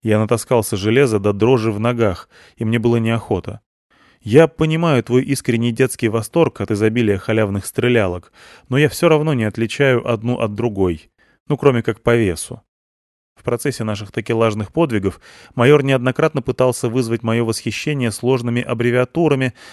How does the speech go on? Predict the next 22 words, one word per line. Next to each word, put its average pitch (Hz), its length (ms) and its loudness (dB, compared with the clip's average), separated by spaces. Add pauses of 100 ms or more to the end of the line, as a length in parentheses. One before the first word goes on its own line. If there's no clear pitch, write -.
(120)
наборами 131 420 2
цифр 147 500 -2
и 135 280 -4
названиями, 123 840 0 (140)
на 113 120 -4
мой 107 140 0
взгляд, 104 340 0
ботаническими. 98 1040 -4 (540)
Всеми 131 340 0
этими 113 380 -2 (120)
кедрами, 120 500 0
кипарисами 107 920 -2
и 98 40 -4
бамбуками. 98 800 -2 (640)
Вру, 98 440 -2 (140)
бамбуки 98 600 0
в 113 80 0
этой 104 220 0
оранжерее, 101 480 -2
кажется, 104 360 -6
не 101 120 -4
росли. 98 480 -6